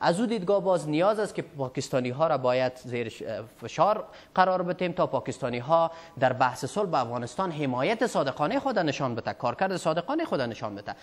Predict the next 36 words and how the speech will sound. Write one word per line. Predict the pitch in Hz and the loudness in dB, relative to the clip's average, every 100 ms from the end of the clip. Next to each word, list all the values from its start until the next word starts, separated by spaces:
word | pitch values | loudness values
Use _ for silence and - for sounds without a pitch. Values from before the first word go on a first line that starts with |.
| - - | -20 -6
اما | 165 220 | 0 0
بحث | 160 196 220 | 2 0 0
دیگه | 185 156 151 | -2 0 0
است، | 123 - 101 - - - | 0 -4 -6 -8 -20 0
اگر | 185 247 269 | 4 4 2
امریکایی | 220 180 175 156 | 0 0 2 0
ها | 147 170 | 2 0
می‌خواین | 127 131 196 - 196 190 190 | 0 0 -2 2 0 0 -2
که | 190 185 | -4 -4
نقشه | 160 131 - - 208 180 123 101 - _ - | -2 -4 -4 -6 -2 0 -2 -6 -16 _ -10
جنوب | - 135 131 123 | 2 2 4 2
آسیا | 117 208 233 | 2 2 4
تغییر | 233 226 226 | 4 2 0
کنه، | 226 226 - - - | 0 0 -2 -10 2
در | |
او | 170 190 | 4 4
حالت | 143 135 139 | 2 2 0
من | 147 | -2
فکر | 135 156 135 | -2 -4 -4
می‌کنم | 131 131 135 127 | -6 -4 -6 -4
که | 143 120 | -4 -4
امریک-، | 117 120 - 127 | -4 -6 -8 -6
سیاست | 120 - 123 185 180 180 170 - - | -4 -2 -2 -2 0 -2 -4 -8 -12
اشاره | 135 - 147 147 240 | -10 -2 2 4 4
اوباما، | 220 143 139 143 131 - - - | 2 2 2 2 0 -2 -14 -4
من | 151 | -4
فکر | 175 156 143 | -2 -4 -4
می‌کنم | 143 147 139 | -4 -6 -6
که | 131 139 | -4 -4
یک | 127 135 | -4 -4
نحوی | 139 165 214 214 185 156 | 0 0 2 0 0 0
از | 123 120 | -2 -2
تحولات | - 127 139 143 175 175 160 | -2 0 0 -2 0 0 0
آی-، | 135 131 131 131 135 | 0 0 0 -2 -2
آتی | 127 127 127 214 208 | 2 2 2 -4 -4
در، | 135 123 | 2 0